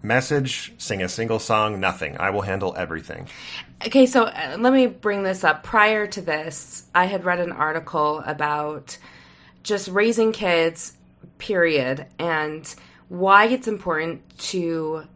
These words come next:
Speaker 2: involve them in their community, and why it's important for them to be leaders in the community and to serve others.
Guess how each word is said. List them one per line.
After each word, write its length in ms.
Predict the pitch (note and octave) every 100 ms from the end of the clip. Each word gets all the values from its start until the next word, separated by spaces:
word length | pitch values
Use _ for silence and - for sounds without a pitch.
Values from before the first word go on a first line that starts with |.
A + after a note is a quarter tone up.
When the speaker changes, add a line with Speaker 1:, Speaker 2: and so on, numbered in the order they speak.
| _ -
Speaker 2:
involve 560 | F3+ E3+ F3 E3+ E3+
them 220 | F3 E3
in 160 | - D3+
their 120 | D#3
community, 760 | D3+ - D#3 D3 C#3 B2+ - - -
and 320 | E3 D#3+ D3+ - - _ - _
why 260 | E3 E3+ F#3+
it's 180 | G3+ G#3
important 360 | G#3 G3 G3
for 100 | G3+
them 300 | F#3 F3 F#3
to 560 | F#3 G3+ F3+ F3 F3 F3+ - - - -
be 220 | E3+ G3 F#3
leaders 520 | E3+ B3 G#3+ E3+ E3+
in 120 | D#3+
the 80 | D#3
community 600 | - D#3 D3 C#3+ C#3 B2
and 200 | D3 D#3+
to 120 | E3+
serve 480 | - A3 B3+ F#3 D#3
others. 500 | D3+ C#3 A2+ -